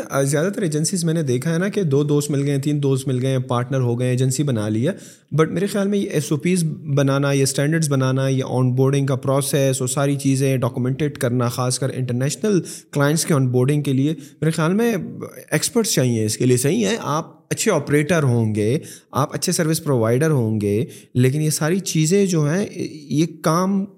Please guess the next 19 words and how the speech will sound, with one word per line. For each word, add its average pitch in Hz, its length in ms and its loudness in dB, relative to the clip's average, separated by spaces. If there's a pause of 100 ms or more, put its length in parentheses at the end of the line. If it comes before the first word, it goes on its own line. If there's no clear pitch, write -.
(160)
کرنا 202 300 2
سارا 135 240 0
ایک 147 220 -4
ایکسپرٹ 190 400 -2
کا 180 100 -2
کام 131 240 -2
ہے، 131 60 0
جو 143 100 -2
کہ - 160 -4
آپ 135 200 -4
کو 160 80 -2
ساری 151 360 0
یہ 143 60 2
چیزیں 151 260 -2
اسٹریم 151 400 0
لائن 135 240 2
کر 120 160 -2
کے 104 160 -4
دیں۔ 87 200 -6